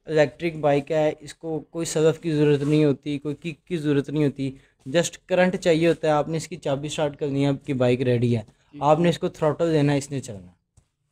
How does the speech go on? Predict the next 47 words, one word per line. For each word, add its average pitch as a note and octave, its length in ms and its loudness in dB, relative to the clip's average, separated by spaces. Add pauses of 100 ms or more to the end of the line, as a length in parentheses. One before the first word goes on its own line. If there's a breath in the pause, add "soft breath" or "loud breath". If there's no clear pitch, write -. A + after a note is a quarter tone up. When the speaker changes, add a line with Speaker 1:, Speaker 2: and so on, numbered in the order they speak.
(140)
Speaker 2:
ठीक E3 540 -20
है। F3 140 -2
इनके - 340 -12
फिफ्टी F#3 280 -8
to F#3+ 140 -8
सिक्सटी - 220 -12
किलोमीटर D#3 420 -6 (140)
ईजीली D#3 360 -12 (240)
Speaker 1:
ये F3 140 2
एक F3+ 240 4
फुल E3 220 0
चार्ज C#3+ 300 2
में D3 140 2
कवर C3 260 -2
करेगी, B2 340 -2
फिफ्टी - 360 -10
to D#3+ 100 -2
सिक्सटी D#3 380 -4
किलोमीटर। G#2+ 480 -4 (300)
Speaker 2:
अच्छा, - 140 2
अगर F#3+ 320 8
आपसे, F3 580 6
अ, - 100 0
कोई D3+ 340 -2
कस्टमर E3+ 300 -4
डायरेक्ट D#3+ 320 0
बाय D#3 160 0
करना D3+ 260 -2
चाहता C3+ 340 -6
है C#3 100 -2
तो D#3 160 -2
अपना D#3+ 460 2
जो D3+ 200 -2
शॉप C#3+ 280 -4
का E3 60 -2
एड्रेस D#3 340 -2
है C#3+ 60 0
वो C#3+ 100 0
कंप्लीट C#3+ 400 -6
बता B2+ 180 -6
दीजिए। - 280 -16 (460)
Speaker 1:
जी D#3+ 60 -14
सर, F#3+ 180 2
हमारा E3+ 420 4
शोरूम F#3 420 2
है, E3 680 0
अ, - 60 -16